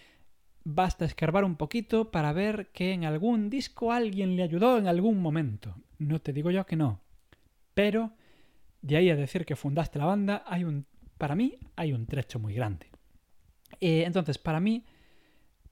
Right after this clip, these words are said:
eh, decir que fundaste algo que no fundaste no es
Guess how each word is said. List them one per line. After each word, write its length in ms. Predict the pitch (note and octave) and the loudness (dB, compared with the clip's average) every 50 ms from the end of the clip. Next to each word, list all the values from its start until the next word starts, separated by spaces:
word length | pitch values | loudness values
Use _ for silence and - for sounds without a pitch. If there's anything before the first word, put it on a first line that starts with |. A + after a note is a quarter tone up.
| - | -4
eh, 580 | - D#3+ C#3 C3 B2 A#2+ A#2+ A#2 A#2 A2+ A#2 B2+ - | -2 0 2 2 2 2 0 0 0 -2 -2 -4 -2
decir 500 | C#3+ C3 D3+ C#3+ - - G3+ G3 F3+ D#3+ | -2 0 0 0 0 0 0 0 0 -2
que 260 | - D#3+ D#3 D3+ C#3+ | -4 -4 -2 -2 -4
fundaste 520 | - - D#3 D3+ D#3 F3+ E3+ - - - E3 | -4 -4 -4 -2 0 0 -2 -2 -2 -4 -2
algo 220 | D#3+ D3+ C3+ B2 | -2 -2 -2 -2
que 60 | B2+ | -2
no 60 | C#3 C#3 | -2 -2
fundaste 640 | - D#3 D3 E3 F#3+ F#3+ - - - G#3+ A3+ - _ _ _ _ _ - - - | -2 -2 0 0 0 -2 -2 -4 -4 -4 -4 -6 _ _ _ _ _ -18 -10 -4
no 220 | F#3 G3+ A3+ A3+ | -2 0 0 0
es 440 | G#3 G3 F#3+ E3+ - - - - | 0 0 0 -2 -4 -6 -12 -16